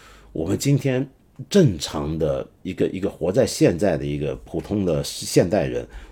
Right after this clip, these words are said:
都不能理解的，就是怎么又会变成第三罗马这东西又出来？然后你还要构建一个斯拉夫人的世界帝国，你现在到底在做什么呢？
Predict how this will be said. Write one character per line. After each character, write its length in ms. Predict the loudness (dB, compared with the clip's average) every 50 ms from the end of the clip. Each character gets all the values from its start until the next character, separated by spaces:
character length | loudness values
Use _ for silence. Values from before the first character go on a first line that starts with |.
| -6 4
都 100 | 4 4
不 220 | 4 6 6 8
能 180 | 8 8 6 4
理 160 | 2 0 -2
解 220 | -4 -4 -4 -6 -6 -8 -10
的， 60 | -14 -6
就 140 | -4 -4
是 180 | 0 0 -2 -2 -2 -8 -20 -20 -20 -20 _ _ _
怎 120 | -4 0 4
么 120 | 4 6
又 140 | 6 6 4
会 260 | 6 6 6 6 6 2 -6 _
变 140 | 4 4 4
成 200 | 6 2 0 2
第 140 | 2 2
三 280 | 0 4 4 4 4 4
罗 200 | 4 4 4 4
马 180 | 4 4 2 0
这 160 | -2 -2 0
东 140 | 0 0 -2
西 140 | -2 0 2
又 180 | 4 4 4
出 240 | 2 0 -4 -2 0
来？ 160 | 0 0 0
然 100 | -4 -6
后 160 | -4 -2 -2 0
你 120 | 0 -2
还 120 | -2 0
要 80 | -2 -2
构 240 | 0 2 2 2 2
建 240 | 2 2 0 2 0
一 40 |
个 40 | -2
斯 280 | -4 -4 2 4 4 6
拉 180 | 6 4 2
夫 260 | 0 -2 2 2 4 4
人 140 | 4 2
的 100 | 0 -2
世 240 | -4 -2 -2 -2 -2
界 220 | 0 2 0 0 2
帝 180 | 2 0 0
国， 260 | 0 -4 -6 -6 -6 -8 -14 -20 -20 -20 -20 -20 _
你 80 | -6 -2
现 140 | 2 4 2
在 60 | 4
到 160 | 4 4 2
底 80 | 4 4
在 120 | 4 4 4
做 260 | 4 2 2 2 2
什 180 | 0 -4 -6
么 80 | -6 -6
呢？ 140 | -8 -10 -10